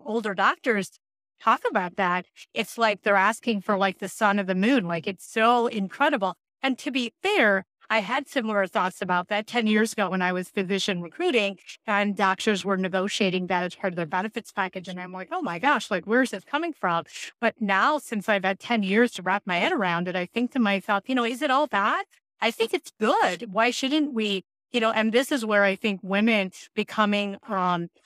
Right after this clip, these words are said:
more involved in different industries is stretching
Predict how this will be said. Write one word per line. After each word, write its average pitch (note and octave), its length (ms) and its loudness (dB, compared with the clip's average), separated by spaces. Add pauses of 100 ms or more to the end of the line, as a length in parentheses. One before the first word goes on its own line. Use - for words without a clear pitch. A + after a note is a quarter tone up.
more G3+ 480 2
involved F#3+ 720 2
in A3 240 -2
different F#3 360 -2
industries F#3 760 -4
is G3 260 -6
stretching G#3 720 -4